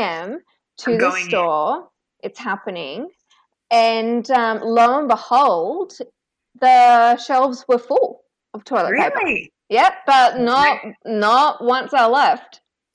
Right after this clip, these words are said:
Speaker 2: Yeah, okay.
Speaker 1: 'Cause
Speaker 2: That's great.
Speaker 1: everybody who turned up at seven A M got the toilet paper.
Speaker 2: Yeah. So I, I currently have ten rolls left.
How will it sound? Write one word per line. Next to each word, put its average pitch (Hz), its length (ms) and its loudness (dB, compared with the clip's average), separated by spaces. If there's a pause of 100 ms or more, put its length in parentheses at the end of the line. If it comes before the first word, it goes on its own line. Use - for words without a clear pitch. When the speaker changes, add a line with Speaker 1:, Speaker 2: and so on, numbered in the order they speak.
Speaker 2:
Yeah, 156 360 -4
okay. 165 360 -12 (220)
Speaker 1:
'Cause 233 160 -2
Speaker 2:
That's - 120 -6
great. 233 80 6
Speaker 1:
everybody 233 640 2
who 240 120 -4
turned 220 360 -10
up 208 220 -4
at 220 140 -10
seven 202 240 -8
A 190 180 -8
M 175 180 -10
got 175 200 -6
the 180 80 -12
toilet 180 340 -10
paper. - 320 -10 (640)
Speaker 2:
Yeah. 151 380 -6 (380)
So 233 100 -6
I, 247 680 -4 (260)
I 196 260 0
currently 175 280 -4
have 165 180 -10
ten 180 260 -8
rolls 165 400 -12
left. 208 460 -8